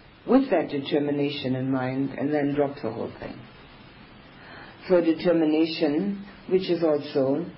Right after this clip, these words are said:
willpower, is a very important aspect of the character of a person. It is that which keeps us from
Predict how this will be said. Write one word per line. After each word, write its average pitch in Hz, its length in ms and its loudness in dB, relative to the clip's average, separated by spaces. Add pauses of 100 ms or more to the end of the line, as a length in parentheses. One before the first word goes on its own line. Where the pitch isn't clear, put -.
(580)
willpower, 135 640 0 (1300)
is 156 280 6 (260)
a 147 120 0
very 143 540 2
important 135 840 -2
aspect 131 560 -6 (720)
of 139 160 2
the - 800 -14 (100)
character 160 520 0
of 123 340 -4
a 107 180 -6
person. - 580 -10 (520)
It 151 100 2
is 147 200 0
that 160 340 0 (880)
which 156 180 2 (320)
keeps - 400 -2
us 127 240 2 (840)
from 151 640 2